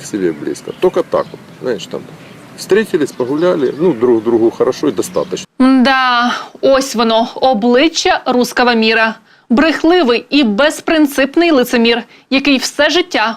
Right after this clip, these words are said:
Speaker 2: обманював людей. Сподіваюся, у наших спецслужб ще багато таких записів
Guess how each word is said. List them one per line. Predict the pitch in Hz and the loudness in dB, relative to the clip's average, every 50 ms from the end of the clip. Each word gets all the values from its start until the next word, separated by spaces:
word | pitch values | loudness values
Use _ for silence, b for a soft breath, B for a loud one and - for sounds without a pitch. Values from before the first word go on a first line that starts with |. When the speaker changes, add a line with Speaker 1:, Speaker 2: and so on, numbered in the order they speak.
| - _ | -8 _
Speaker 2:
обманював | - 262 208 185 214 214 220 220 226 220 226 220 208 | -2 0 0 2 2 0 2 2 2 2 2 0 2
людей. | 214 226 208 226 220 214 220 214 - - | 2 2 2 2 0 0 -2 -2 -8 -4
Сподіваюся, | - 392 370 302 302 311 294 294 285 - 311 277 262 - | 0 2 2 4 4 4 2 2 0 0 0 0 0 0
у | 302 285 | 2 2
наших | 277 254 254 247 269 277 302 262 - | 2 2 2 0 0 0 -2 -4 -4
спецслужб | - - 277 277 277 - 311 381 415 - - - | -4 -2 -2 -2 0 2 2 2 2 0 -2 -6
ще | - - 330 | -2 0 0
багато | 240 240 254 262 294 330 - 302 | 2 2 2 2 0 0 0 -2
таких | 277 247 - 214 208 214 | -2 -2 -2 -2 -2 0
записів | 208 233 220 220 220 247 240 - 262 240 226 | 0 0 0 0 0 -2 -2 0 -2 -2 -2